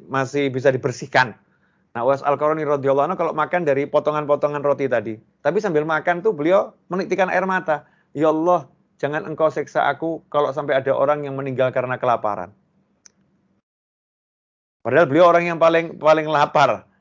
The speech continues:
ya, yang makannya sedikit, tapi beliau masih mikirkan, saat makan nih, ada nih orang-orang yang nggak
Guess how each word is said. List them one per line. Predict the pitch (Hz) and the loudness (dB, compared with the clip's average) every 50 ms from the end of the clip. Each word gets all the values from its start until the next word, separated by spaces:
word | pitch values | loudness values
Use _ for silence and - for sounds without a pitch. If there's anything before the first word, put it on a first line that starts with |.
| _ _ _ _ - | _ _ _ _ -6
ya, | 117 110 110 110 113 | -4 -2 0 0 0
yang | 120 135 | -2 -2
makannya | 143 139 135 - 156 143 143 151 160 160 - - | -4 -6 -4 -2 -2 -2 0 -2 -2 -4 -4 -4
sedikit, | 127 135 113 139 139 113 131 123 | -8 -8 -6 -6 -4 -4 -4 -2
tapi | - 143 139 - 196 214 202 - - - | 0 0 0 0 -2 -4 -4 -6 -10 -8
beliau | - 139 151 180 180 | -4 -2 0 0 0
masih | 180 160 175 | -2 -2 -4
mikirkan, | 175 170 151 180 175 175 170 156 135 - _ _ _ _ _ _ | -4 -2 0 0 2 2 2 0 0 -4 _ _ _ _ _ _
saat | - 165 156 156 - | 0 2 2 2 2
makan | 165 160 139 160 151 143 | -2 0 0 0 0 0
nih, | 143 147 147 | -2 -4 -6
ada | 139 143 143 127 156 170 156 | -4 -4 -4 -2 -2 -2 0
nih | 143 | 0
orang-orang | 139 135 139 135 135 135 143 147 | 0 0 0 0 0 -2 -2 -2
yang | 139 131 | -2 -2
nggak | 139 | -4